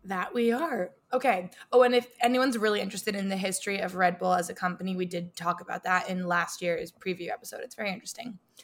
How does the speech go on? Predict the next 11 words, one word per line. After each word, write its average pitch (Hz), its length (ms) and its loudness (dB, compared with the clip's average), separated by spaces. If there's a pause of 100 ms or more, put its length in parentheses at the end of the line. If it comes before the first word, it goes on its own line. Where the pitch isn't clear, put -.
(580)
Okay, 247 200 4
let's 254 160 8
talk 269 140 4
about 269 220 6
last 185 340 4
year's 226 180 4
race. 208 260 2
So 202 100 -2
first 269 280 0
of 190 60 -4
all, 185 340 4